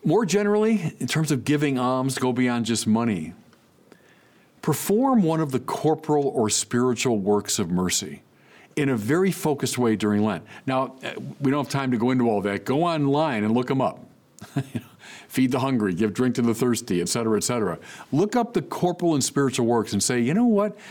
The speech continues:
For these forty days, I'm gonna pick one of these, and I'm gonna do it more intensely."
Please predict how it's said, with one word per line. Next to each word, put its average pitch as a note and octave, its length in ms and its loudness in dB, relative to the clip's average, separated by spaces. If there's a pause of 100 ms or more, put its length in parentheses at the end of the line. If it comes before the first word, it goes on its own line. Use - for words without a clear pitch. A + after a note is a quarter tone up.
(140)
For D3+ 160 0
these F#3 220 2
forty E3 360 0
days, C#3 340 2
I'm C#3 180 0
gonna E3 120 2
pick - 300 -4
one A#2+ 300 0
of A#2 180 -2
these, E2+ 540 -2 (560)
and B2 120 -2
I'm B2+ 140 -2
gonna A2+ 180 2
do A2 240 2
it A2 100 -2
more G#2 180 2
intensely." F#2 600 -4